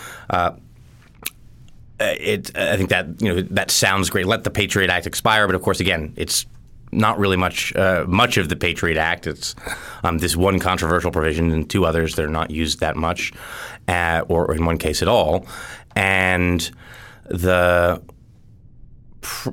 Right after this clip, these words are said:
you know, the worry I have about that is I think, I think there is a contingent among civil libertarians who, who hear that argument and say, "Okay, great, that's all we need to do. Just let these authorities expire and problem solved, at least with respect to the two fifteen authority that's used for these, uh,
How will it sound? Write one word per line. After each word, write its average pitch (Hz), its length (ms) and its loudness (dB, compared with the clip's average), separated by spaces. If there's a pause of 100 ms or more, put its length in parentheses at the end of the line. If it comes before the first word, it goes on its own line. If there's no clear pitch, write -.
you 95 320 0
know, 95 60 4
the 98 80 4
worry 143 280 4
I 113 80 6
have 98 160 2
about 90 340 0
that 127 260 4
is 90 100 2
I 92 40 2
think, 92 180 2
I 92 100 0
think 95 180 0
there 98 120 4
is 120 180 4
a 117 60 0
contingent 117 540 2
among 101 180 2
civil 92 200 0
libertarians 87 560 0
who, 87 220 0
who 85 440 0 (260)
hear 120 300 2
that 107 120 4
argument 98 240 2
and 95 60 0
say, 113 140 4
"Okay, 117 180 2
great, 101 180 2
that's 117 180 2
all 123 180 4
we 123 80 4
need 107 140 2
to 92 80 0
do. 90 360 2 (260)
Just 127 220 0
let 143 160 2
these 139 160 2
authorities 110 400 2
expire 90 800 2 (420)
and 92 400 0
problem 92 380 2
solved, 90 380 2
at 98 80 0
least 92 220 -2
with 85 80 2
respect 87 320 0
to 87 100 0
the 80 360 0 (220)
two 110 140 0
fifteen 98 320 0
authority 82 380 2
that's 76 200 -4
used 80 180 0
for 82 120 -4
these, 80 400 -4
uh, 80 220 -2